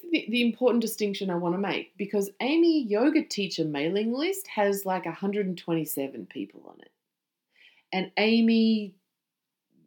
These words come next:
business coach mailing list has thousands of people on it. Because the business, uh, the business structures, the types of businesses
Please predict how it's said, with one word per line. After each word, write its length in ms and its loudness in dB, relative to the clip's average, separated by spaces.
business 420 4
coach 360 2
mailing 380 2
list 280 0
has 280 0
thousands 600 -2
of 200 -14
people 380 -8
on 140 -12
it. 220 -20
Because 560 -2
the 480 0
business, 720 -2
uh, 600 -2
the 240 -6
business 420 -6
structures, 1040 -2
the 60 -8
types 540 -6
of 180 -2
businesses 640 -2